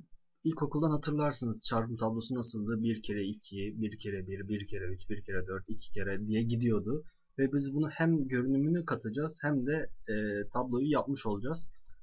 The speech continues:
Hani bunu başta şey diye düşünebilirsiniz, her şeyi eko ile yazabiliriz diye düşünebilirsiniz ama bu sayfalar alır. Bunu daha basit hale getireceğiz ve programımıza işlem yaptıracağız.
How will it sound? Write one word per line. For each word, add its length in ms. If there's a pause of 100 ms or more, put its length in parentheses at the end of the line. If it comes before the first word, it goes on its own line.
Hani 280 (200)
bunu 220
başta 280
şey 280
diye 180
düşünebilirsiniz, 840
her 140
şeyi 260
eko 280
ile 100
yazabiliriz 680
diye 120
düşünebilirsiniz 720
ama 320
bu 120
sayfalar 500
alır. 240 (420)
Bunu 160
daha 200
basit 240
hale 240
getireceğiz 480
ve 200 (300)
programımıza 580
işlem 300
yaptıracağız. 640